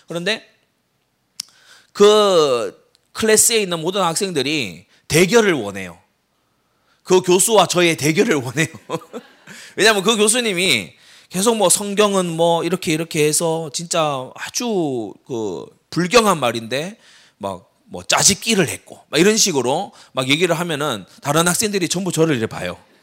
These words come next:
<laughs> 표정을 살펴요. 예. 예, 제가 수업은, 수업 시간에 가만히 있다가 쉬는 시간에 앞에 가서 이제 질문들을 합니다.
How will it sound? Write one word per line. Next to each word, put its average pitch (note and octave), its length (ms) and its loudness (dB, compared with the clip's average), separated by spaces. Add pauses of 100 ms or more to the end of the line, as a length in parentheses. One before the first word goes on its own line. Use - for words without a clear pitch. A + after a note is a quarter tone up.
(1120)
<laughs> - 1200 -8
표정을 G3 380 2
살펴요. D#3+ 440 -2 (640)
예. F#2+ 220 -12 (640)
예, E3+ 80 -4
제가 D#3+ 420 2 (220)
수업은, F#3+ 400 0
수업 G3+ 220 0
시간에 D#3+ 180 0
가만히 B2 260 -2
있다가 C#3+ 360 0
쉬는 G3 240 -4
시간에 D#3 240 -4
앞에 C#3+ 180 -6
가서 A2+ 460 -2
이제 G2+ 120 -10
질문들을 C3 520 -6
합니다. G2+ 400 -14